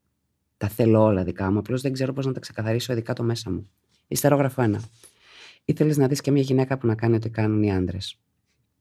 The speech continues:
Πάρε τη. Αχ, έχω πολλά τέτοια, μπράβο μας. <clears throat> Ιστερόγραφο δύο. Όταν είμαι καλά με τον Χ, είμαι πολύ καλά και γενικώς στην ψυχολογία μου και με τον σύζυγό μου. Επηρεάζει πολύ την ψυχοσύνθεση. Ιστερόγραφο τρία.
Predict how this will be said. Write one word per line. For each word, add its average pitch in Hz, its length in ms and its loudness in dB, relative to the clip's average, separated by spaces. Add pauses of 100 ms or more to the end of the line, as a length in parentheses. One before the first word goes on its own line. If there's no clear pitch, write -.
(140)
Πάρε - 200 -8 (100)
τη. - 140 -14 (1600)
Αχ, 247 300 8
έχω 254 300 10
πολλά 233 320 10
τέτοια, 220 340 8
μπράβο 190 300 8
μας. 139 180 4 (600)
<clears throat> - 480 4
Ιστερόγραφο 139 480 6
δύο. 123 300 6 (640)
Όταν 113 180 6
είμαι 123 140 6
καλά 113 260 6
με 120 100 6
τον 95 180 2
Χ, - 80 -4
είμαι 123 180 4
πολύ 113 160 2
καλά 117 220 2
και 120 120 -2
γενικώς 104 360 2
στην 110 120 -2
ψυχολογία 104 500 2
μου 123 80 4
και 120 100 -2
με 107 80 2
τον 107 120 -4
σύζυγό 110 400 0
μου. 92 80 2
Επηρεάζει 92 360 0
πολύ 110 160 0
την 113 100 -4
ψυχοσύνθεση. 90 800 -4 (560)
Ιστερόγραφο 98 480 0
τρία. 147 340 -2